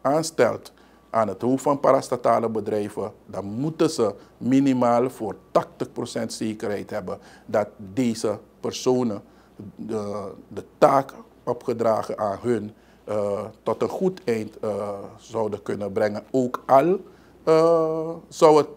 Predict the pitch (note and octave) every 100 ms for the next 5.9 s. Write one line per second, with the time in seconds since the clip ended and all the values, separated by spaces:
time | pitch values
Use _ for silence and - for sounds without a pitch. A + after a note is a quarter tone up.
0 | - - - D3+ D#3+ E3 D#3 D#3+ D#3 C#3
1 | C#3 C3 C3+ - - C3+ C3 B2 A#2+ A#2+
2 | A2+ G#2+ - A2 A2 C3 C3+ G2 G#2 -
3 | - - - A#2+ A2 G#2+ G#2 - - G#2+
4 | A#2+ D3 D3+ - - D3+ D3+ C#3+ C#3 C3
5 | - C3 B2+ A#2 A#2+ A#2 A2+ G#2+ F#2